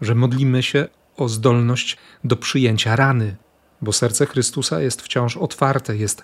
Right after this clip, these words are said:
rozdarte, jest rozerwane. Ale ponieważ Bóg wie, że od czasu do czasu nasze prośby wymykają się nawet naszemu pojmowaniu, przychodzi dzisiaj do nas ze słowem, które, które niesamowicie umacnia.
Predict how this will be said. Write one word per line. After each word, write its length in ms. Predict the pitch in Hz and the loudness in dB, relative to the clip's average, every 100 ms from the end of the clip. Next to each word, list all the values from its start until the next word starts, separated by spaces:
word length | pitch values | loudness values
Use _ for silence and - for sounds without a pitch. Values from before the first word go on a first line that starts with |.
| _ | _
rozdarte, 920 | 113 107 151 165 123 120 104 104 - 107 | -2 4 6 6 2 -2 -2 -2 -6 -4
jest 280 | 104 - - - - | -2 -4 -6 -8 -2
rozerwane. 920 | 113 120 104 104 104 180 135 92 90 _ _ _ _ _ - | 2 4 2 0 0 2 0 -2 -10 _ _ _ _ _ -6
Ale 160 | 113 113 | -4 0
ponieważ 400 | 123 120 117 110 | 2 2 0 -2
Bóg 280 | 131 - | -4 -2
wie, 280 | 120 135 113 113 139 139 _ _ - | 4 4 4 -4 -10 -14 _ _ -4
że 140 | 107 | 0
od 140 | 117 - | 0 2
czasu 280 | 151 147 139 | 2 4 2
do 120 | 131 | 2
czasu 480 | 151 147 - 135 113 _ - | 2 0 0 -2 -2 _ -6
nasze 460 | 127 123 123 - 120 | 0 2 2 0 -2
prośby 540 | - 143 143 127 135 | 2 2 4 2 0
wymykają 880 | 113 135 143 131 - 151 147 127 127 | 4 4 6 2 0 2 2 2 0
się 420 | - 127 127 131 - | -2 0 0 -4 -8
nawet 580 | 156 131 117 120 - - | -4 -4 -4 -6 -10 -12
naszemu 480 | 208 127 117 143 131 | -4 -4 -2 -2 0
pojmowaniu, 640 | 127 131 131 123 117 127 147 _ _ _ | 2 2 2 2 2 0 -2 _ _ _
przychodzi 500 | - 147 147 131 120 | -8 0 4 4 2
dzisiaj 320 | 117 117 123 | -4 -2 -2
do 120 | 113 117 | -2 0
nas 180 | 120 | -2
ze 200 | 104 110 | -2 -4
słowem, 420 | 107 - 113 113 107 | -4 -2 -2 -2 -4
które, 400 | - 120 117 - - | -4 -4 -4 -6 -10
które 200 | - 127 | -2 4
niesamowicie 680 | 147 143 147 127 123 - 113 | 4 4 2 0 -4 -4 -4
umacnia. 520 | 107 101 - 107 | -4 -6 -10 -14